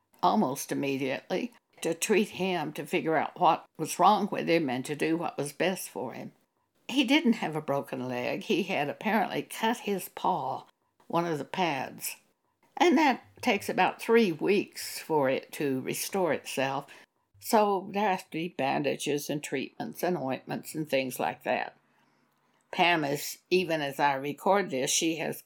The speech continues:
taken Gus in, uh, to have his bandage changed, and she's going to go in and watch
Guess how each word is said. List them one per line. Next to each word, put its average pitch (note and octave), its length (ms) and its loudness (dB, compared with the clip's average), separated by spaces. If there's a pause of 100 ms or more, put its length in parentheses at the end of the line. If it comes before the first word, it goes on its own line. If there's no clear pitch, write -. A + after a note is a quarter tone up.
taken C#3+ 400 -4
Gus D3+ 400 -2 (140)
in, D3+ 480 0 (500)
uh, D#3 220 -2 (120)
to F3+ 200 4
have E3 260 0
his D3 200 -2
bandage F3 640 0
changed, A#2+ 600 -4
and D3 160 -4
she's D#3+ 260 -4
going D3+ 320 0
to C#3 100 -4
go D3+ 220 0
in E3 160 0
and B3 220 0
watch E3+ 560 -4